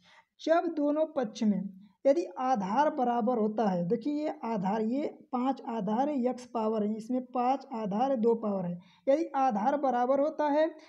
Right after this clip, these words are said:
तो उसका घात आपस में बराबर होता है। तो यहाँ पे क्या होगा, जब पाँच पाँच आपस में बराबर है तो यक्स क्या हो जाएगा, यक्स बराबर दो हो जाएगा। तो फ्रेंड्स, इस प्रकार से हम यक्स का मान निकाल सकते हैं। तो फ्रेंड्स, आपको ये वीडियो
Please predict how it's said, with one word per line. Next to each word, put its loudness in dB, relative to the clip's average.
तो -4
उसका -2
घात -2
आपस 0
में 0
बराबर 0
होता -2
है। -4
तो -6
यहाँ 0
पे -6
क्या 0
होगा, 0
जब -6
पाँच -4
पाँच -4
आपस -6
में -2
बराबर -2
है 0
तो -6
यक्स 0
क्या 0
हो 6
जाएगा, 0
यक्स -2
बराबर -2
दो 2
हो 4
जाएगा। -2
तो 4
फ्रेंड्स, 0
इस 2
प्रकार 6
से -4
हम 2
यक्स 0
का -4
मान 0
निकाल 6
सकते -2
हैं। -2
तो -4
फ्रेंड्स, -4
आपको 0
ये 0
वीडियो -2